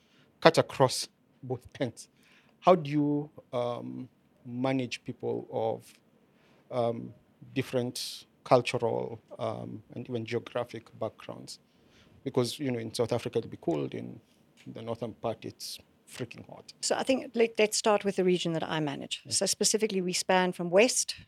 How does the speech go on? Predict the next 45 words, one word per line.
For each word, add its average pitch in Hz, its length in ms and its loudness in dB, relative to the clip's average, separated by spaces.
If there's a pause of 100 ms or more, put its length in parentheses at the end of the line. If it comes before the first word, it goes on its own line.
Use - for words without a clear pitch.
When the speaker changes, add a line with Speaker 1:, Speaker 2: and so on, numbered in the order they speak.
(120)
Speaker 2:
to - 200 -8
east, 277 460 0
Speaker 1:
Yeah. 120 200 -10
Speaker 2:
incorporating 180 680 0
South 165 320 -8
Africa, 165 400 -6
which 202 200 -4
is 208 60 2
Speaker 1:
Yeah. - 60 0
Speaker 2:
circa 208 300 -2
thirty-two 180 440 -8
countries. - 520 -8 (100)
Speaker 1:
Yeah. 113 120 -10 (180)
Speaker 2:
Um, 147 320 -2 (380)
and 170 120 0
again, 151 420 0
yes, 143 300 2
as 175 160 0
Speaker 1:
<laughs> - 0 -
Speaker 2:
you 175 60 -2
say, 170 260 2 (480)
geopolitically 208 720 2
very 185 260 8
different, 180 460 0
Speaker 1:
Yeah. - 80 -12
Speaker 2:
culturally 202 380 -2
very 180 320 6
different, 180 560 -4
you 180 80 -4
know, 165 200 -2 (480)
uh, 165 100 -8 (200)
the, - 160 -10
you 175 100 -4
know, - 140 -6
the, - 140 -6
the, 180 200 -8
the 175 140 -8
weather 190 300 8
conditions, 233 520 6
as 226 120 4
you 220 80 0
say, 247 200 4
very 185 300 6
different. 185 540 0
Speaker 1:
Yeah. 117 80 -6